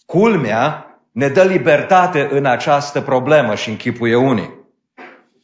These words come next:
Sunt aceste practici oare bune pentru sănătatea noastră spirituală? Sunt ele biblice?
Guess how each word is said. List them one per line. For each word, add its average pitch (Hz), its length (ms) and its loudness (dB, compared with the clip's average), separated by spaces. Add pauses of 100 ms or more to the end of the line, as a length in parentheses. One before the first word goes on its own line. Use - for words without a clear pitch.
(720)
Sunt 156 220 -4
aceste 143 420 0
practici 147 540 -4
oare 123 260 0
bune 147 440 -2
pentru 117 280 -8
sănătatea 120 600 -8
noastră 123 360 -6
spirituală? 110 1040 -4 (640)
Sunt 147 480 -6
ele 131 340 0
biblice? 147 920 -2